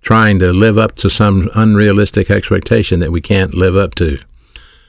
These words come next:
So I had to learn that sin comes in three different categories.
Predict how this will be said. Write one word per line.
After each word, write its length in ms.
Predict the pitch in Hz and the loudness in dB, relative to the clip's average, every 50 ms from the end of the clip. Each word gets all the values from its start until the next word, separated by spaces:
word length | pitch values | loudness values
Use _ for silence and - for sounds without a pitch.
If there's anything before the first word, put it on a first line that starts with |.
| _ _ | _ _
So 160 | - - 101 | -6 -2 0
I 100 | 101 107 | 2 2
had 160 | 110 123 117 | 2 2 4
to 80 | 110 117 | 4 4
learn 400 | 113 123 127 123 113 95 90 85 | 4 4 4 4 4 4 2 0
that 120 | 87 80 | 0 -2
sin 360 | - - - 107 104 107 110 - | -2 0 0 2 2 2 0 0
comes 280 | - 104 98 92 85 | 0 0 0 0 0
in 180 | 98 95 92 87 | 0 0 0 -2
three 440 | - - 104 123 131 131 131 131 123 | -2 0 2 2 4 4 4 4 4
different 340 | 113 117 - - 113 - | 2 2 0 0 -4 -4
categories. 840 | - - - 113 104 104 82 87 85 76 69 71 - - - - - | -4 -2 -2 0 0 0 0 0 0 -2 -2 -4 -8 -12 -18 -20 -20